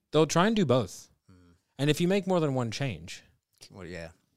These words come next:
Speaker 2: Yeah.
Speaker 1: it's what, what, like, what are you doing? Like, we work with a company, really, they're really great offer. They have an external marketing company, which, who, who I think, like, doesn't understand this style of marketing. They're more of, like, a branding agency, and they're trying to do, like,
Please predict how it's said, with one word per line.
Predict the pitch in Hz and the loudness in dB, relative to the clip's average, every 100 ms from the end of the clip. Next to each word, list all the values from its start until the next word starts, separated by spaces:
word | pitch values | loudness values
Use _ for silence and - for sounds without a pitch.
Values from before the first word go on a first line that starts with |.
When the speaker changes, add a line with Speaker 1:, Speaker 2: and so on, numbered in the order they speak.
| - | -16
Speaker 2:
Yeah. | 98 | -14
Speaker 1:
it's | 76 - | -12 -2
what, | 127 117 | 0 2
what, | 123 113 | 0 -2
like, | 117 117 | -4 -4
what | 117 | -4
are | |
you | 104 | -4
doing? | 113 139 82 | -6 -8 -8
Like, | 113 117 | -4 0
we | 160 | 2
work | 160 151 | 2 0
with | 117 | -2
a | |
company, | 110 127 113 107 | -4 -6 -4 -4
really, | 160 190 | -2 0
they're | 151 | 2
really | 151 185 | 2 0
great | 131 127 110 | 2 2 2
offer. | 107 - 117 110 | -2 -2 -4 -2
They | 113 | -2
have | 110 104 | -2 -4
an | 101 | -6
external | - - 104 | -8 -6 -6
marketing | 92 95 - 101 | -6 -8 -8 -8
company, | 104 101 101 | -6 -8 -6
which, | 95 - - | -6 -8 -10
who, | 107 117 | -12 -10
who | 104 | -8
I | 95 | -8
think, | - 95 - | -8 -12 -10
like, | 90 90 - _ - | -10 -12 -16 _ 2
doesn't | 131 123 127 | 4 4 -2
understand | 113 110 98 - 95 92 | -6 -8 -8 -8 -8 -10
this | 92 95 | -8 -8
style | - 117 117 | -6 -4 -4
of | 117 | -4
marketing. | 127 123 143 156 131 | -4 -6 -6 -6 -6
They're | 98 | -6
more | 92 90 | -8 -10
of, | 87 | -12
like, | 85 | -12
a | 90 | -14
branding | 80 82 76 98 | -18 -20 -16 -14
agency, | 95 95 95 113 135 | -16 -16 -18 -14 -12
and | 107 | -12
they're | |
trying | 85 95 85 | -12 -12 -12
to | |
do, | 82 76 | -14 -16
like, | 85 80 - | -14 -16 -18